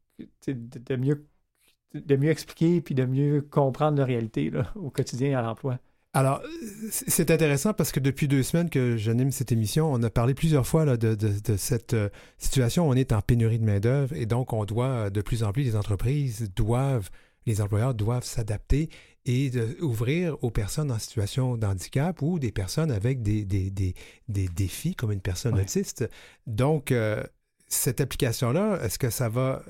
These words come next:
Speaker 2: euh, aider les employeurs à, à, à aider l'employé aussi dans un
Speaker 1: Oui.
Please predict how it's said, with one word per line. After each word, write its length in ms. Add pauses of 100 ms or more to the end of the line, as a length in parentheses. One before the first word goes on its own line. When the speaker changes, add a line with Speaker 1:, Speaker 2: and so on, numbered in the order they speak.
(160)
Speaker 2:
euh, 200
aider 440
les 200
employeurs 640
à, 260 (560)
à, 220 (200)
à 60
aider 500
l'employé 500
aussi 240
dans 240
un 400 (160)
Speaker 1:
Oui. 260